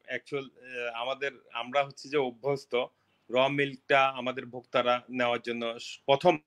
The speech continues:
তাদের, আহ, যে target থাকে যে র milk। তো র মিল্কটা আসলে এখানে fat কনটেন্টটা হচ্ছে যে, আহ,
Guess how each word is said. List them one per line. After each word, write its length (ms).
তাদের, 260
আহ, 300
যে 160
target 460
থাকে 260
যে 140
র 200
milk। 320
তো 80
র 220
মিল্কটা 720
আসলে 500
এখানে 300
fat 360
কনটেন্টটা 680
হচ্ছে 300
যে, 140
আহ, 500